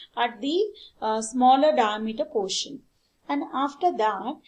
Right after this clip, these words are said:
reduction of the iron ore is taking place, uh, and it is getting converted to iron oxide, F E O. Then,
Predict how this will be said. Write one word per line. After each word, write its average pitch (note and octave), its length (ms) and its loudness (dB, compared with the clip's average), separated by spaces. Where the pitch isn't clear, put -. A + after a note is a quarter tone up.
reduction D#4+ 580 2
of B3 180 -4
the A3 200 -4
iron B3+ 400 -2
ore B3+ 340 0
is A3+ 200 -4
taking B3+ 460 0
place, G3+ 540 -2
uh, F3+ 140 -6
and C4 120 -2
it C#4 120 -4
is D4+ 300 -10
getting D#4 300 -4
converted B3 720 -2
to E4 200 -2
iron A3 280 -6
oxide, A3+ 560 -2
F - 200 -8
E A3+ 220 -4
O. F3+ 220 -10
Then, B3 500 0